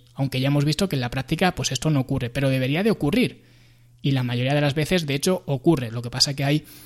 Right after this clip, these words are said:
excepciones que, dependiendo del gimnasio que vayamos, pues, pueden ser excepciones más numerosas o menos numerosas. Pero ya digo, lo ideal sería que esto ocurriera y las máquinas se deberían diseñar para esto.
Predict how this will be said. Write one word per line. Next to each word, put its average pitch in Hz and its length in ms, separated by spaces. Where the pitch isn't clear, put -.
excepciones 175 1000
que, 147 100
dependiendo 139 440
del 147 100
gimnasio 147 420
que 143 360
vayamos, 160 500
pues, 127 320
pueden 143 280
ser 147 280
excepciones 151 720
más 151 240
numerosas 156 540
o 147 60
menos 143 280
numerosas. 135 540
Pero 139 140
ya 143 140
digo, 165 320
lo 139 220
ideal 135 340
sería 165 360
que 147 140
esto 147 240
ocurriera 175 840
y 156 100
las 135 220
máquinas 160 420
se 165 100
deberían 139 360
diseñar 151 420
para 131 260
esto. - 300